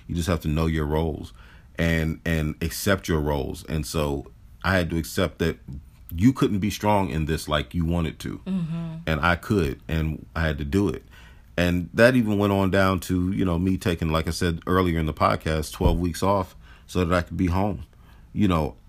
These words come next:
Speaker 1: I wanted to make sure that you knew that you were supported. I knew you only got six weeks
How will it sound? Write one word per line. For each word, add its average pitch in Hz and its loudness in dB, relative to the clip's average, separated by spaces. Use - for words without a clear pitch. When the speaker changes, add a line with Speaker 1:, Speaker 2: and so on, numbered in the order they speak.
Speaker 1:
I 101 6
wanted 107 2
to 95 0
make 90 0
sure 92 2
that 82 -2
you 95 2
knew 90 2
that 73 -6
you 87 -2
were 80 -2
supported. 82 -2
I 95 4
knew 113 6
you 110 2
only 98 4
got 82 0
six - -6
weeks - -4